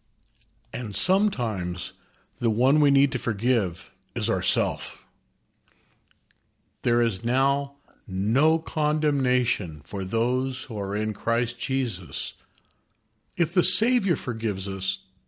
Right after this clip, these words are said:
we need to forgive ourselves. Stop beating yourself up. Isaiah forty-three says,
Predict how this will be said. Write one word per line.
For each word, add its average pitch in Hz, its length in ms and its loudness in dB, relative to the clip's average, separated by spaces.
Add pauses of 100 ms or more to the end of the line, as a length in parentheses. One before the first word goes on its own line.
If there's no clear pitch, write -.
(420)
we 147 200 4
need 156 260 6
to 139 80 0
forgive 113 380 -2
ourselves. 104 880 -2 (720)
Stop - 680 -2
beating 135 300 4
yourself 113 680 0
up. - 540 -8 (1700)
Isaiah 156 400 4
forty-three 160 800 0
says, 95 520 -4